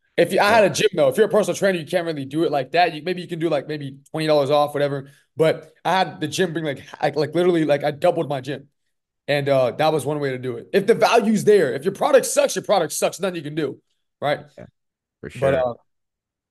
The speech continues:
Speaker 1: client referral is a big one. And, uh, I think the affiliation program, if, if you guys haven't read a hundred million dollar Leads, you need to go read that book.
Speaker 2: Yep. I think every entrepreneur should read it, man.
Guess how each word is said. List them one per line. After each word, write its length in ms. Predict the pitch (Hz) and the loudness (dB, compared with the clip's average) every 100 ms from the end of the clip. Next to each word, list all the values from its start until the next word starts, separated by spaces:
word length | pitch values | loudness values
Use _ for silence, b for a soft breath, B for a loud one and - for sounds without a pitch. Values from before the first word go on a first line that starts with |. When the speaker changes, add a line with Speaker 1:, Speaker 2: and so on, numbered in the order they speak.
| _ _ - | _ _ -6
Speaker 1:
client 520 | 185 180 170 - - | -2 0 0 -2 -4
referral 380 | 160 156 180 170 | -4 0 2 2
is 80 | 135 | 0
a 40 | |
big 220 | 139 165 | -4 -4
one. 340 | 151 160 151 139 | -2 -4 -4 -10
And, 140 | 143 139 | -12 -6
uh, 280 | 127 123 - | -4 -4 -4
I 100 | 160 | -6
think 160 | - 190 | -6 -2
the 120 | 175 | -2
affiliation 540 | 127 190 156 175 160 | 0 -2 0 -2 -2
program, 440 | 135 151 147 139 - b b b | -6 -6 -4 -8 -8 b b b
if, 100 | 190 | 4
if 240 | 220 - | 4 4
you 80 | 269 | 2
guys 220 | 285 277 | 4 4
haven't 220 | 247 214 | 2 0
read 560 | 185 202 208 196 165 - - | 2 4 4 4 0 -4 -8
a 80 | |
hundred 280 | 151 185 180 | -6 -4 -4
million 180 | 175 175 | -4 -2
dollar 220 | 170 151 | 0 0
Leads, 360 | 139 160 175 143 | -2 -6 -6 -8
you 80 | 170 | -8
need 100 | 160 | -4
to 40 | |
go 40 | 143 | -4
read 180 | 139 | -4
that 160 | 135 120 | -6 -8
book. 240 | 170 - - _ _ _ _ _ _ | -8 -14 -20 _ _ _ _ _ _
Speaker 2:
Yep. 340 | - 90 - _ - | -8 -6 -6 _ -14
I 120 | 85 | -10
think 160 | 107 98 | -8 -6
every 160 | 95 | -6
entrepreneur 500 | 92 92 - 87 92 | -6 -8 -10 -10 -10
should 200 | 90 87 | -10 -10
read 180 | 82 104 | -8 -8
it, 100 | 82 | -8
man. 300 | 78 80 95 | -10 -14 -14